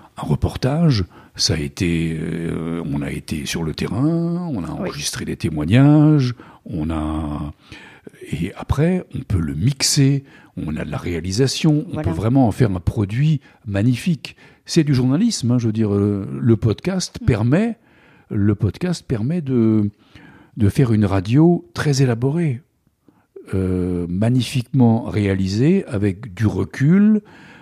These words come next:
Speaker 1: euh, et là, c'est différent du direct, que le direct, il y a un,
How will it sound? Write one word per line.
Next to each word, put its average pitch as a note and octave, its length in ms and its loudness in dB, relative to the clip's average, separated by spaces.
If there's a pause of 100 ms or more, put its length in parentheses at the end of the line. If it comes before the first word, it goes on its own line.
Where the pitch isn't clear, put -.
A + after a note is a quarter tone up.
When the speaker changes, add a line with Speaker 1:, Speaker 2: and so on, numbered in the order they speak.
(240)
Speaker 1:
euh, G2 200 -4
et F#2+ 140 -2
là, C#3+ 160 4
c'est G#2 180 -4
différent C3+ 720 0
du F#2+ 220 -6
direct, C3 580 -2 (460)
que G#2+ 100 0 (340)
le D#2 100 -4
direct, F2 440 -4
il E2+ 160 -4
y D#2 60 -6
a F#2 100 -6
un, F2 140 -8